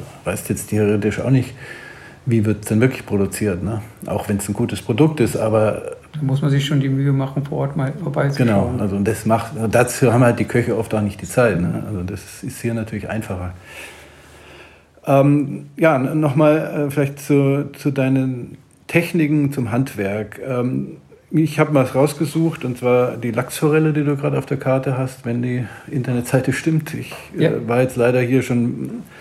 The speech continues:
Speaker 1: einige Wochen, äh, fast einige Monate nicht mehr essen, aber ich war schon, war mal relativ oft bei dir essen und fand ich auch immer wieder, äh, eine großartige Sache. Aber aktuell kann ich jetzt gerade nichts zu sagen, aber du hast, äh,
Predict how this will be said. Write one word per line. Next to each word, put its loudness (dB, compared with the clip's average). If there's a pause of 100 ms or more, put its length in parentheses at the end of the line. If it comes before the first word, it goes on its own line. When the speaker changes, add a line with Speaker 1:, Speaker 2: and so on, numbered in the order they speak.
(220)
Speaker 1:
einige 2
Wochen, 2
äh, 0
fast -4
einige 2
Monate 6
nicht 0
mehr 2
essen, 2
aber 4
ich 0
war 4
schon, -2 (380)
war -2
mal -2
relativ 0
oft -2
bei 4
dir 2
essen 0 (600)
und 2
fand -2
ich -2
auch 0
immer 2
wieder, 2 (520)
äh, -4
eine 2
großartige 0
Sache. 4 (1000)
Aber 4
aktuell 2
kann 2
ich 0
jetzt -2
gerade 2
nichts -4
zu -4
sagen, 2
aber 4
du 2
hast, -4
äh, -4